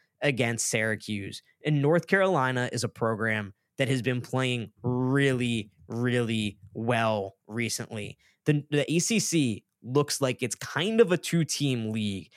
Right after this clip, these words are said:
at this point with Duke and North Carolina, and a huge gap between those two tobacco road schools and everybody else. Uh, Carolina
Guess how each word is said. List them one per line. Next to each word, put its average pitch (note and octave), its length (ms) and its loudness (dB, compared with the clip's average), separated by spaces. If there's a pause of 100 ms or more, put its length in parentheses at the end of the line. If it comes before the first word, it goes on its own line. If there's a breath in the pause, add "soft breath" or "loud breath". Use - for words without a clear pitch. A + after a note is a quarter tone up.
(200 loud breath)
at C3+ 140 -2
this A#2 180 -2
point A2+ 320 -4
with A#2+ 240 -2
Duke D3 280 2
and C3+ 120 2
North A#2+ 240 0
Carolina, A2 640 0 (200 loud breath)
and C#3+ 140 -2
a C3+ 40 2
huge E3 480 -4
gap C#3 340 0
between B2+ 500 -2 (300)
those C#3+ 240 2
two E3 160 2
tobacco C3 520 2
road A#2+ 380 2
schools C3 460 2 (260 loud breath)
and E3+ 160 2 (100)
everybody A2+ 1000 0
else. A#2+ 340 0 (220)
Uh, A2+ 160 -2
Carolina C#3 760 2